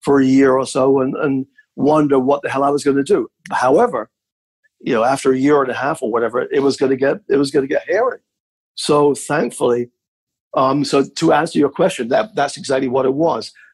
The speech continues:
But I got a call from a friend, um, in New York who I knew from, uh, U K. He was the head of, um, Polygram, uh, International, who worked for Chrysalis, uh, Records,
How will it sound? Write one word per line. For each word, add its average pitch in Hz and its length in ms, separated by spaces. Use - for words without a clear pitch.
But - 440
I 147 160
got 143 180
a 135 60
call 143 320
from 135 180
a 127 60
friend, 123 540
um, 123 720
in 127 600
New 131 160
York 123 380
who 139 160
I 135 60
knew 139 240
from, 127 320
uh, 113 240
U 127 280
K. 131 260
He 123 120
was 123 120
the 117 120
head 135 180
of, 123 200
um, 113 400
Polygram, 117 800
uh, 117 420
International, 135 720
who 147 120
worked 151 220
for 135 60
Chrysalis, - 420
uh, 131 240
Records, 123 560